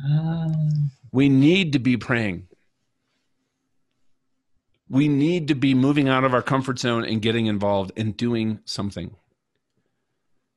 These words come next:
Speaker 2: Going to work, coming home, and paying our bills. I mean, how many of us, like, I was convicted. Somebody asked me, "How many of your neighbors have you ever had over for dinner?" We've been here for a year.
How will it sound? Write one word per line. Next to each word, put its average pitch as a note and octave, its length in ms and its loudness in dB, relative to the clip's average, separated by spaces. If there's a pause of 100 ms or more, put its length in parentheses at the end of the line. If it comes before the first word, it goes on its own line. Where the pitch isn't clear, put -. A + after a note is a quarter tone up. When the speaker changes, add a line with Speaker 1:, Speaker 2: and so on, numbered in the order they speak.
Speaker 2:
Going C#3+ 220 0
to C#3 60 4
work, B2+ 280 2
coming C3 260 0
home, A#2+ 240 2
and G2+ 120 -2
paying B2 240 -2
our A2+ 120 0
bills. G#2 600 -2 (1600)
I A#2+ 60 -10
mean, A#2+ 140 -2
how B2+ 160 -2
many D3+ 220 0
of B2+ 120 -2
us, A#2+ 240 -2
like, - 140 -4
I A#2+ 100 0
was C#3 140 -2
convicted. G#2+ 500 -8
Somebody B2 300 -6
asked B2 160 -4
me, A#2+ 100 -4
"How C3 180 -4
many C#3+ 200 0
of B2+ 80 -4
your C3 100 0
neighbors A#2+ 420 0
have G#2+ 140 -6
you A2+ 80 0
ever A2+ 140 -2
had A#2 140 -2
over A2 200 -4
for G#2 100 -12
dinner?" G#2 160 -4
We've G2 160 -6
been A2 140 -4
here G#2 160 -4
for G2+ 200 -6
a G2+ 60 -2
year. F#2 280 -6